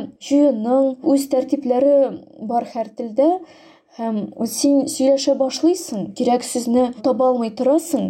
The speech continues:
ә сиңа каршы әйтә: «Әйдә, русча гына сөйләшик». Туганнарның да түземлеге җитми. Ә, м-, мин бит тырышам. Шунысы иң авыр инде, минемчә. Ә минем татарча чиста сөйләшкәнне ишеткәндә, туганнарым үзләре шатланалар, горурланалар.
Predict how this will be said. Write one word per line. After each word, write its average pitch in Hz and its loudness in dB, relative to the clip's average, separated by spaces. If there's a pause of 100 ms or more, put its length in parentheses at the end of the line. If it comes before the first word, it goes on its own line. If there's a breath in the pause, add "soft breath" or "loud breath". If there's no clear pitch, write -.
(180)
ә 220 -6
сиңа 254 0
каршы 240 0
әйтә: 214 -2
«Әйдә, 233 0
русча 247 -2
гына 190 -6
сөйләшик». - -8
Туганнарның 277 2
да 226 0
түземлеге 240 -2
җитми. 202 -8 (220)
Ә, 226 2
м-, 214 -2 (240)
мин 262 2
бит - -6
тырышам. 262 0
Шунысы 285 0
иң 294 4
авыр 233 0
инде, 170 -10
минемчә. 196 -6
Ә 262 0
минем 294 4
татарча 277 0
чиста 262 -2
сөйләшкәнне 269 0
ишеткәндә, 220 -2 (640)
туганнарым 254 2 (240)
үзләре 233 2
шатланалар, 220 -2
горурланалар. 277 2